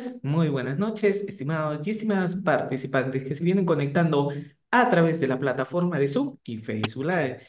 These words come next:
Les saluda el abogado Rier Jacinto Sánchez en calidad de coordinador académico. El día de hoy, estamos dos de agosto del año dos mil veinticuatro, desarrollaremos el tema con ruta de atención en caso de violencia familiar.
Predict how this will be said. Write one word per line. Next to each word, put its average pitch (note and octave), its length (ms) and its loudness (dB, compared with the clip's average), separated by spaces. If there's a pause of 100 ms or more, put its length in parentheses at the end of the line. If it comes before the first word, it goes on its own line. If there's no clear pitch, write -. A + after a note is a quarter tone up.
(140)
Les C#3+ 220 0
saluda F#3+ 500 2
el C3+ 100 2
abogado D#3+ 500 0
Rier C#3 280 -2
Jacinto C#3 460 -4
Sánchez D#3+ 400 -4
en C3 140 -6
calidad C3 380 0
de C3 180 -2
coordinador D#3 800 0
académico. A#2 760 -2 (460)
El F3+ 140 2
día C#4+ 200 6
de D3+ 120 4
hoy, E3+ 200 4
estamos C#3+ 500 -4
dos C#3 240 2
de C3 80 -2
agosto B2+ 300 -4
del B2 100 -4
año B2+ 160 -6
dos A#2+ 100 0
mil A#2+ 80 -2
veinticuatro, C3 520 -4 (280)
desarrollaremos F3 1080 2
el A#2+ 140 -4
tema A2 320 0 (320)
con B2+ 200 -4
ruta C#3 640 4
de B2 160 2
atención A#2+ 720 -2
en A#2 160 -8
caso C#3 320 -4
de A#2+ 120 -4
violencia E3 600 -2
familiar. A#2 720 -2